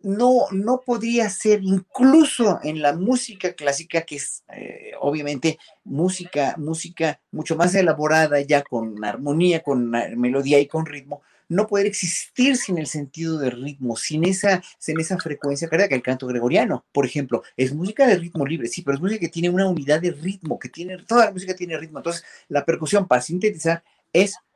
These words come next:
de lo más importante que hay, de lo más fundamental y de lo más humano, porque es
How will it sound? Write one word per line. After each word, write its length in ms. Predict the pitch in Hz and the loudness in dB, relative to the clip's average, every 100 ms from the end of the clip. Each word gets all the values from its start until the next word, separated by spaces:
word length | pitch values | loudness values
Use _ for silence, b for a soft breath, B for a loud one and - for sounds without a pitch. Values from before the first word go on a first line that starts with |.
| _ | _
de 240 | 127 143 135 | -2 4 4
lo 140 | 131 | 4
más 300 | 156 190 190 | 4 4 4
importante 420 | 180 143 151 143 | -4 -4 -4 -4
que 100 | 143 | -2
hay, 60 | 156 | -2
de 100 | 147 | 0
lo 120 | 123 | 0
más 260 | 143 220 - | 2 2 2
fundamental 640 | 190 151 131 127 147 175 | -4 -2 -4 2 2 2
y 120 | 151 135 | -4 -6
de 100 | 139 | -4
lo 140 | 131 | -4
más 280 | 143 156 - | -4 -4 -6
humano, 600 | 147 143 147 165 233 b b _ | -8 -4 -4 0 -2 b b _
porque 320 | 139 143 135 | -2 -2 -2
es 260 | 170 202 | 2 2